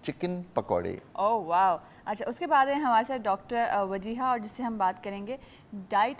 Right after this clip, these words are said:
Speaker 2: इन रमज़ान। ये लोग बड़े कॉन्शियस हो जाते हैं रमज़ान आने के बाद, जिन लोगों को वाकई डाइट का या हेल्दी लाइफस्टाइल का शौक होता है।
Speaker 1: नहीं, दोनों बातें ठीक हैं। डाइट इन रमज़ान दोनों हवालों से, अगर आप वज़न कम करना चाहते हैं तो भी और अपनी सेहत ख़राब करना चाहते हैं तो भी,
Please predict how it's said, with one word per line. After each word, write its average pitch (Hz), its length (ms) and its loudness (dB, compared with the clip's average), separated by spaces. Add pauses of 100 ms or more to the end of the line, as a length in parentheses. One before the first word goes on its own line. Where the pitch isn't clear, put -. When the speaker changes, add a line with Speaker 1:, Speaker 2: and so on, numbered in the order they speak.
Speaker 2:
इन 208 140 -6
रमज़ान। 190 560 -4
ये 202 200 -8
लोग 202 200 -8
बड़े 196 140 -8
कॉन्शियस 196 400 -8
हो 190 100 -8
जाते 175 260 -8
हैं 175 80 -12
रमज़ान 170 360 -10
आने 165 180 -10
के 180 100 -14
बाद, 196 220 2
जिन 220 120 -6
लोगों 220 200 -4
को 226 120 -4
वाकई 214 320 -2
डाइट 196 280 -4
का 226 200 -6 (260)
या 233 120 0
हेल्दी 254 360 0
लाइफस्टाइल 190 420 -4
का 196 100 -10
शौक 160 220 -8
होता 113 120 -8
है। 104 40 -4
Speaker 1:
नहीं, 98 180 -4 (380)
दोनों 127 260 0
बातें 120 260 0
ठीक - 260 -8
हैं। 143 240 -4
डाइट 127 340 0
इन 127 220 -2
रमज़ान 120 440 -2
दोनों 127 300 -2
हवालों 117 280 0
से, 165 200 -8 (240)
अगर 117 200 -2
आप 131 120 0
वज़न 127 260 -4
कम 123 160 -6
करना 127 220 -4
चाहते 131 280 -6
हैं 123 80 -6
तो 120 160 -2
भी 151 140 -2
और 156 140 0
अपनी 123 200 -6
सेहत 139 260 -10
ख़राब 113 340 -6
करना 113 160 -4
चाहते 117 240 -8
हैं 127 120 -8
तो 98 120 -4
भी, 98 160 -8